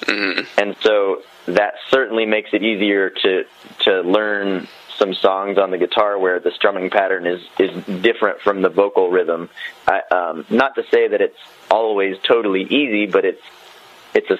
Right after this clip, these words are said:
Speaker 2: skill that drummers develop. So it's, like, a skill that has helped. Um,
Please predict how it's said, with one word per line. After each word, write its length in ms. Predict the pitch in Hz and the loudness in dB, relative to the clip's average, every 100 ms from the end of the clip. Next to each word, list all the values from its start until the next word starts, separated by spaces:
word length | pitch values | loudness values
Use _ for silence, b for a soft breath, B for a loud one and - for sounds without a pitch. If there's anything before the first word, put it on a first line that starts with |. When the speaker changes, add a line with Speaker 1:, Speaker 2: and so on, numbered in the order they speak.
| - | 0
Speaker 2:
skill 260 | 123 120 | 0 2
that 200 | 104 98 - - - - | 2 -2 -4 -16 -16 -4
drummers 380 | 101 110 101 90 | 0 0 0 0
develop. 440 | 92 87 95 78 - | 0 2 0 -2 0
So 100 | 95 | 0
it's, 120 | - | 2
like, 140 | 98 | 0
a 100 | 92 - - | 0 -4 -2
skill 220 | 104 98 | 0 2
that 240 | 92 - _ - | 0 -2 _ -4
has 160 | 98 90 | -2 0
helped. 380 | 104 95 - - - - B B - - - - | 0 0 -2 -10 -10 -18 B B -20 -20 -12 -2
Um, 520 | 92 87 82 73 80 | 0 0 -4 -6 -12